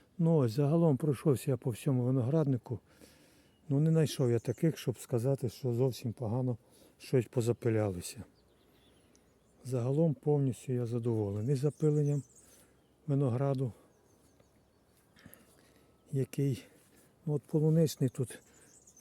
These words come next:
деякі грони оце трошки обсипалося. Поруч ніби нормально.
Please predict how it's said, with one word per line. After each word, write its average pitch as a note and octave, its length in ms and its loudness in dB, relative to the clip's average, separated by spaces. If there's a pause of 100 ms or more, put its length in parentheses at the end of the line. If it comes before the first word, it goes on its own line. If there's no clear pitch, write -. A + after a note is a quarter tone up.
(260)
деякі C#3+ 340 0
грони C3+ 340 -2
оце B2+ 260 -4
трошки - 420 -6
обсипалося. C3 760 -2 (2500)
Поруч D#3+ 420 -4
ніби A#2 220 0
нормально. C3 640 0